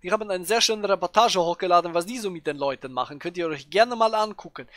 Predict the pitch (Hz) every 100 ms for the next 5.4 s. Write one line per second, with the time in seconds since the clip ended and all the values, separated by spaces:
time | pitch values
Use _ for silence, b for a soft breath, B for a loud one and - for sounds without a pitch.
0 | B B - 320 294 254 233 226 233 233
1 | 220 185 156 139 143 165 165 - B B
2 | B 180 254 214 247 226 220 196 214 -
3 | 285 285 240 202 214 196 202 185 269 277
4 | 240 240 214 180 180 175 170 - 226 247
5 | 226 226 226 -